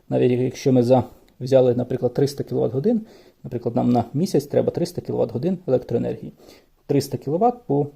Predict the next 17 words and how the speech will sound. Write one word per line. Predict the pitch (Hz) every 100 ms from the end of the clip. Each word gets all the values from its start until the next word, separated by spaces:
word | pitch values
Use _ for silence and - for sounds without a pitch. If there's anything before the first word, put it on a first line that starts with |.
| _
шість | - 131 123
гривень | 196 214 151
рахуємо, | 147 160 147 123
там, | - 113 -
тисячу | - 139 123
вісімсот | 120 - 127 120
гривень, | 127 139 127
це | - 120 117 - - - -
цілком | 131 - 135 120 -
нормальні | 135 123 123 117 117 -
розрахунки. | 135 120 120 - - - - _ -
А | -
тепер | 151 165 170
на | 151
бензині | 127 120 107 110
давайте | - -
подивимось. | - 127 127 - -